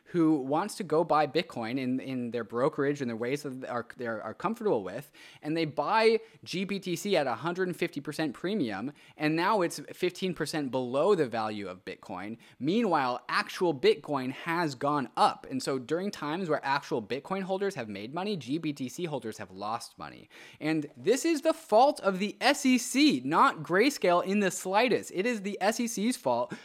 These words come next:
for not protecting consumers by approving an E T F. This is what an E T F is supposed to do, and b-, instead we have these shitty, inefficient mechanisms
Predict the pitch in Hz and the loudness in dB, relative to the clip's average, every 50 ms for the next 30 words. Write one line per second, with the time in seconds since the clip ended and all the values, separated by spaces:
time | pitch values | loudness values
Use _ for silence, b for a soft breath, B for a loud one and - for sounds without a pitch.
0 | B B B - - 233 240 208 180 185 214 262 330 285 - - - 349 330 - | B B B 0 2 2 4 4 4 6 6 6 6 6 2 0 2 2 2 2
1 | - - 226 262 - - 302 294 262 - - 262 233 220 - - - 196 247 339 | 2 2 2 2 4 6 6 6 6 4 4 4 4 4 4 2 2 6 6 6
2 | 359 220 147 139 165 226 233 - B B B B B - 202 240 240 247 220 - | 6 6 6 4 4 2 0 -4 B B B B B 4 8 10 10 10 8 6
3 | - - - 233 302 302 285 262 254 254 240 208 240 269 254 - 262 254 254 285 | -6 0 6 8 8 8 8 8 6 4 4 4 4 4 4 4 4 6 8 8
4 | 381 349 170 104 - - - B B B B B 226 269 - 330 294 262 202 233 | 8 8 8 6 4 -6 -16 B B B B B 0 4 4 4 4 4 6 8
5 | 262 277 226 247 247 214 233 262 269 - 269 254 247 247 - 233 220 - - 226 | 8 8 8 8 4 4 4 2 2 2 2 2 2 2 0 -2 0 2 2 2
6 | 220 - - - 226 240 226 - - - 220 175 147 - 233 294 294 208 180 147 | 2 2 4 6 6 6 6 2 0 0 0 0 0 0 2 4 4 4 2 2
7 | 170 180 185 156 151 165 190 - 185 190 185 185 - - 226 269 254 208 196 185 | 0 -2 -4 -6 -6 -8 -8 -6 -4 -4 -4 -4 0 2 2 2 2 0 -2 -2
8 | - - 196 208 190 170 165 156 - - - 226 240 254 247 - 196 202 202 196 | 0 2 2 2 2 2 -2 -2 -2 -2 -2 0 0 0 0 0 0 -2 0 2
9 | - 196 196 - 202 170 139 139 175 - - 262 214 147 123 113 113 120 143 180 | 2 2 2 2 0 0 0 2 2 2 2 0 0 0 -2 -2 -4 -4 -4 -6
10 | - | -6